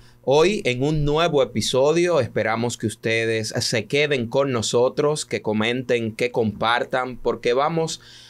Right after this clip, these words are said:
a tener una conversación sumamente interesante con el amigo Víctor Ito Bisonó. Está con nosotros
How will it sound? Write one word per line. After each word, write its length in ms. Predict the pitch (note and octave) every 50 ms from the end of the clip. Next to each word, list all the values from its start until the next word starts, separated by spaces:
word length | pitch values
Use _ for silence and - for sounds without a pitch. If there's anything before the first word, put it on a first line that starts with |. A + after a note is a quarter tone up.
| _ -
a 140 | A#2+ A#2
tener 340 | A2+ B2 A#2+ B2 B2+ C3 C3
una 240 | B2+ B2+ B2+ B2 B2
conversación 720 | B2 A#2 A2+ G#2+ A2+ A2+ A2 - G#2 - - B2+ A#2+ A#2
sumamente 720 | A2 - - D3 C#3 B2+ A2+ G#2+ A2 A2 A2 G#2+ G#2+ A2 G#2
interesante 920 | G2+ G2 - G#2 G#2 G2+ G2+ - - G#2 G#2 G#2+ G#2+ G#2+ - - A2+ G#2+
con 240 | - - G#2+ G#2+ G#2+
el 120 | G#2+ A2
amigo 540 | G#2+ G#2+ G#2+ A#2 C3 C#3 C3 C3+ C3+ C3 - - - - - - - _ _ _ _ _ _ _ _ _
Víctor 720 | - A2+ A2 C3+ D3+ D#3+ - - _ - C#3+ C#3+ C#3+ - - - - - _ - _ _ _
Ito 380 | - B2+ C3+ C#3 - - B2 A#2
Bisonó. 500 | A2 G#2+ A2 - G2+ F#2+ - - - - _ _ _ _ _ _ _ _ _ _
Está 280 | A2+ - - G#2+ G#2+
con 160 | - A2 G#2+ G#2+
nosotros 720 | G#2 G2+ - A2+ A2+ G#2 - A2 G#2+ G#2 - - - -